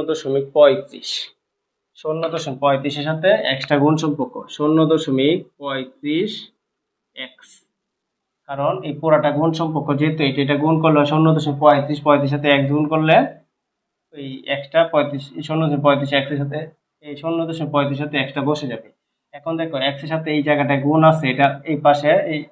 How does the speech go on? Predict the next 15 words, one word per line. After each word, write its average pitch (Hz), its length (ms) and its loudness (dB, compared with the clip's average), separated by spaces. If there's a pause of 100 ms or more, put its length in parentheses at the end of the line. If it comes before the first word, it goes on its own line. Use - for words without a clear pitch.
এই 160 140 -14
সংখ্যাটা 151 340 2
এই 143 100 -4
পাশে 143 200 4
আইসা 143 220 0
করলে 170 160 2 (120)
ভাগ 131 120 4 (120)
হয়ে 139 180 0
যাবে। 101 200 -6 (720)
তাহলে 131 280 -12 (180)
বিয়াল্লিশশো 156 800 0 (1120)
ভাগ 123 260 -2 (180)
শূন্য 156 220 0 (160)
দশমিক 147 460 -2 (340)
পঁয়ত্রিশ 135 520 -14